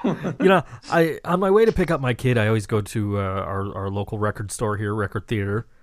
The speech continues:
Speaker 2: 'cause it's, it's on the way, so I leave early. Like, I'm gonna go to Record Theater for, like, forty-five minutes <laughs> before I go pick her up. And I, I usually, like, hit their used C Ds and just pick up stuff that I've been looking for or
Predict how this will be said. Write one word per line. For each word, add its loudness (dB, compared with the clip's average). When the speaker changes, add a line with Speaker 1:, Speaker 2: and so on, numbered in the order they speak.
Speaker 2:
'cause -2
it's, -10
it's -4
on 2
the 0
way, 2
so -6
I -4
leave -2
early. 2
Like, -4
I'm -4
gonna -4
go 0
to -2
Record -6
Theater -2
for, -10
like, -10
forty-five -6
minutes -4
<laughs> -4
before 0
I 2
go 0
pick -4
her 0
up. -2
And 4
I, 4
I -2
usually, 2
like, 2
hit -2
their 2
used -2
C -4
Ds -2
and -6
just -10
pick -2
up -2
stuff -4
that -4
I've -4
been -6
looking -6
for -4
or -6